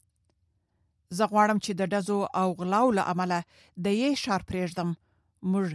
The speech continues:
ستړي سوي یو، ځکه نو باید له دې ځای څخه ووځو. د یوګاندا د مهاجرونو په کمپونو کې میشت کډوال هغه کسان دي چې د سختو جګړو له کبله د جنوبي سودان د ایکوتوریا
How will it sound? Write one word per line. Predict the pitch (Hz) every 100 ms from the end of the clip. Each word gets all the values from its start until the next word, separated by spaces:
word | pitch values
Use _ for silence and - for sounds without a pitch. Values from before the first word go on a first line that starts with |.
| - -
ستړي | - 175 165
سوي | - 233 269
یو، | 302 294 _ - 180
ځکه | 302 - 220
نو | 185
باید | 185 185 160
له | 180 165
دې | 175 180
ځای | 175 175
څخه | 175 - 165 - _ - 185
ووځو. | 214 78 - 156 - _ _ _ _ _ _ _ _ _ _ _ _ _ _ -
د | 240
یوګاندا | 240 254 254 311 320
د | 233
مهاجرونو | 220 185 190 214 226
په | 208 196
کمپونو | 180 202 202 -
کې | 202 190 190
میشت | 185 - 185
کډوال | 180 175 190 233 277 _ _ _ 285
هغه | 294 233
کسان | 226 - 220 196
دي | 214 208
چې | - 180
د | 185
سختو | 269 262 214 180
جګړو | 175 180 185
له | 180
کبله | 185 175 190 190 - _ _ - 180
د | 226 226
جنوبي | 233 254 285
سودان | 214 196 196 190 - - 185 196
د | 214 - 220
ایکوتوریا | - 214 - 208 220 277